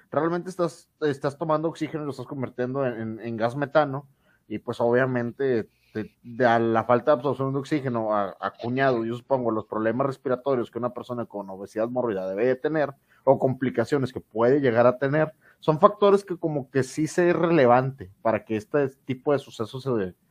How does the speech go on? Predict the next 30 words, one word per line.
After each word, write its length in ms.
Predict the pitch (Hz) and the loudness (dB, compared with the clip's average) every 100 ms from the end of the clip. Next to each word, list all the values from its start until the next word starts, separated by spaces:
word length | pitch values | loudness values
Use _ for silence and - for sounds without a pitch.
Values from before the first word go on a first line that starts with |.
| _ _ | _ _
ocurran, 480 | 107 - 143 143 127 | -6 0 2 4 2
como 200 | 143 135 | 0 -2
que 80 | 135 | -2
son 160 | 139 | -4
condiciones 460 | 139 165 175 151 160 | -2 -2 0 0 0
muy 220 | 160 165 | 2 2
específicas. 760 | 165 - 131 156 147 143 135 - _ - _ | 2 0 -2 -2 -2 -2 -4 -8 _ -20 _
Es 140 | 147 | 0
como 220 | 190 202 190 | 2 2 6
cuando 220 | 185 160 | 8 8
dicen 200 | 151 190 | 6 4
que 120 | 190 | 2
si 160 | 175 143 | 2 0
te 120 | 135 | 0
quedas 220 | 131 147 185 | 4 4 4
en 60 | 180 | 2
una 100 | 190 | 0
cochera 360 | 175 175 160 | 4 6 8
y 100 | 123 123 | 6 4
enciendes 380 | 120 139 151 | 2 -2 -2
el 100 | 170 | -2
carro, 260 | - 151 131 | 4 4 4
que 80 | 113 | -4
hay 40 | |
mucha 220 | 117 135 143 | -4 -6 -6
gente 240 | 143 135 | -8 -8
que 80 | - | -16
comete 560 | - 95 107 - 131 127 | -12 -8 -4 2 4 4
esa 380 | 117 143 127 - _ _ _ | 4 2 2 0 _ _ _
situación, 640 | 139 131 127 135 147 160 | -2 2 2 2 0 -2